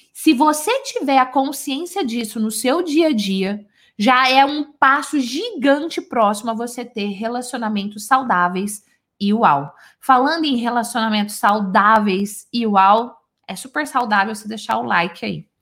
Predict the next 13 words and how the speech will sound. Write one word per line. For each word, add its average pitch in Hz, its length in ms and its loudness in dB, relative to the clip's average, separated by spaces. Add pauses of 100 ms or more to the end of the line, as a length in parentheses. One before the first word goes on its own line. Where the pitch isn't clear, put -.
(340)
Enquanto 392 520 2
você 294 260 0
deixa 247 340 2
o 392 40 0
seu 269 320 2
like, 208 680 0 (440)
eu 233 260 0
quero 247 400 4
aqui 214 500 0 (720)
pedir 262 260 0
pra 294 160 -2
você 262 320 -2
comentar. 214 1000 0